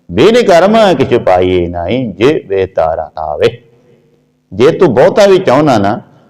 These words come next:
ਉਪਰਾਲੇ ਕਰਦਾ ਕਿ ਮੈਂ ਧਾਗੇ ਬੰਨ੍ਹਲਾਂ, ਤਵੀਤ ਬੰਨ੍ਹਲਾਂ, ਮੈਂ ਦੁੱਧ ਚੜਾਵਾਂ ਮੱਟੀਆਂ ਤੇ ਜਾ ਕੇ, ਮੈਂ ਆਹ ਕਰਦਾ, ਉਹ ਕਰਦਾ, ਮਿਲਣਾ ਫਿਰ ਵੀ ਉਹੀ ਹੈ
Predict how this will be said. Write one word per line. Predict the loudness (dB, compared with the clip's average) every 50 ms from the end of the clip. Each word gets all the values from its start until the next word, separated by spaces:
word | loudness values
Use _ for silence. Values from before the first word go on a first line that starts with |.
| _ _ _ _ -4 -4
ਉਪਰਾਲੇ | 0 2 2 2 4 4 2 2
ਕਰਦਾ | 2 2 2 0 2 0 0 0 -2 -4 -10 -16 -20 _ _ _ _ _ _ _ _ _ _ _ _ _ _ -4
ਕਿ | -2 0
ਮੈਂ | 2 2
ਧਾਗੇ | 0 2 0 0 0 2 2 2 2
ਬੰਨ੍ਹਲਾਂ, | 4 2 2 2 2 2 0
ਤਵੀਤ | 0 0 0 2 2 2 2 0
ਬੰਨ੍ਹਲਾਂ, | 2 2 2 2 2 2 0 0 -2 -6 -14 -20 -20 _ _ _ _ _ _ _ _ _ _ _ -8 -4
ਮੈਂ | -2 -2
ਦੁੱਧ | 0 2 2 2 2 2
ਚੜਾਵਾਂ | 2 2 2 2 0 0 0 0 2
ਮੱਟੀਆਂ | 2 0 0 0 -2 -2 0
ਤੇ | 0 0
ਜਾ | 2 2 2 2
ਕੇ, | 2 2 0
ਮੈਂ | 2 2 2
ਆਹ | 2 2 2 2
ਕਰਦਾ, | 2 0 0 0 2 0
ਉਹ | 0 0 -2 -2
ਕਰਦਾ, | 0 0 0 0 0 -2
ਮਿਲਣਾ | -2 -2 0 0 0 2 2 2 0 0
ਫਿਰ | 0 0 0 0 2
ਵੀ | 2 4 4
ਉਹੀ | 4 4 4 4 4 4 4 2
ਹੈ | 2 0